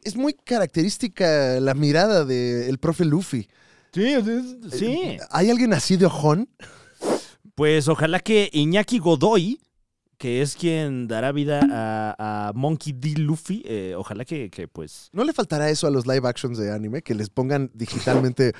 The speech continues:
Speaker 1: <laughs> ojotes.
Speaker 2: Que ya se puede, ¿no?
Speaker 1: Pues sí,
Speaker 2: Ya se
Speaker 1: que
Speaker 2: podría.
Speaker 1: estén bien ojudos y así súper expresivos.
Speaker 2: Estaría perro, ¿eh?
Speaker 1: No sé si sea la solución. También igual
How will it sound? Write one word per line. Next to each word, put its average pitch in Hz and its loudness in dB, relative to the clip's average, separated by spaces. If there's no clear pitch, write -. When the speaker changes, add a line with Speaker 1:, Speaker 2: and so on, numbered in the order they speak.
Speaker 1:
<laughs> - -20
ojotes. - -2
Speaker 2:
Que 139 -8
ya 180 2
se - -8
puede, 113 -6
¿no? 113 -10
Speaker 1:
Pues 143 -4
sí, 196 -2
Speaker 2:
Ya 185 4
se 208 2
Speaker 1:
que 175 0
Speaker 2:
podría. 127 0
Speaker 1:
estén 196 2
bien 220 4
ojudos 196 2
y 151 2
así 151 -2
súper 165 2
expresivos. 156 -4
Speaker 2:
Estaría 120 -12
perro, 113 -8
¿eh? - -6
Speaker 1:
No 240 0
sé 294 -4
si 240 -4
sea 190 -2
la 175 0
solución. 143 -2
También 170 0
igual 202 2